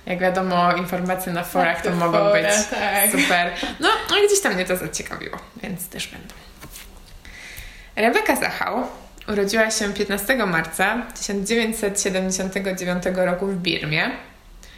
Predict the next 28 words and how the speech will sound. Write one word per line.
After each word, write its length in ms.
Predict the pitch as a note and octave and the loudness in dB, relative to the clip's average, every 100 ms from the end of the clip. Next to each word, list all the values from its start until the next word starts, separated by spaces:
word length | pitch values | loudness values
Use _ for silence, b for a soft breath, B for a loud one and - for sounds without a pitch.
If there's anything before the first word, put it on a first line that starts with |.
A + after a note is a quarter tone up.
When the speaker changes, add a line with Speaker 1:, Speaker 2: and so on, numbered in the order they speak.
| B G#3+ | B 0
Speaker 1:
Jej 140 | B3 | 2
rodzice 360 | D4 A3+ - A3+ | 2 0 0 0
pochodzili 520 | G#3+ G#3 F#3+ G3+ G3+ | 0 -2 -2 -4 -4
z 180 | - - | -6 -6
Chin 340 | F#3+ A#3 G4 | -2 0 0
i 140 | C#4+ | -2
byli 260 | A#3+ A#3+ A#3 | -2 0 0
protestantami. 680 | G3+ F3 F#3 - F3+ - - A3 - - B B B B B - | -2 -4 -4 -6 -4 -6 -8 -16 -20 -20 B B B B B -2
Ojciec 340 | A#3+ B3 A3+ | 0 0 0
Rebeki 640 | G3 F3+ - - F#3 A#3 C4+ | 0 0 -2 -4 -2 -2 -4
przez 200 | - G3+ | -6 -4
pewien 300 | - G#3 G#3+ | -2 0 0
czas 260 | G#3 G#3+ G#3 | 0 -2 -2
był 220 | G3 G3+ | 0 0
w 100 | G3+ G#3 G3 | 2 0 0
więzieniu 380 | G3+ A3 A3+ F3+ | 0 2 2 2
politycznym 800 | - D#3+ D#3+ - - F3 F#3 A#3 B B B - | 0 0 0 -2 -4 -2 -2 -4 B B B -8
i 80 | G3 | 0
po 160 | A#3+ | 2
wyjściu 340 | A#3 A3 - G3+ | 4 0 -2 -4
z 60 | |
więzienia, 500 | F#3+ F#3+ F#3 F#3+ A#3+ C#4+ - - - - | -4 -2 -2 0 2 0 -2 -10 -10 -4
e, 220 | G3+ G3 | -2 -2
cała 280 | - A3 G#3+ | 0 4 4
rodzina 360 | G#3 G3+ A3 G3 | 2 0 0 0
uciekła 360 | F#3+ G#3 G#3 | 0 0 0
do 120 | F#3+ | 2
Nepalu, 540 | F#3 F#3 E3+ F3 B3+ | 0 0 0 2 2